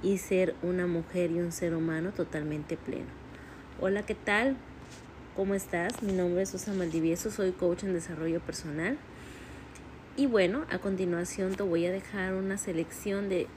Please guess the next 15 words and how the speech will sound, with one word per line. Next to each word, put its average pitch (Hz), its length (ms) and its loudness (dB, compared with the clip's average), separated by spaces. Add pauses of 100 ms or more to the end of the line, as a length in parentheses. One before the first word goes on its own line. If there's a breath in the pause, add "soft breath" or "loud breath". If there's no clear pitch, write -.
exquisitos 214 1000 -2
consejos 170 680 -2 (840)
si 196 240 -4
tú 180 240 4
en 180 120 4
esta 196 300 -2
vida 208 300 2
tienes 175 320 -2
la 185 80 -2
enorme 180 400 2
bendición 180 500 0
y 185 60 0
fortuna 208 560 -4
de 202 100 0
criar 165 540 0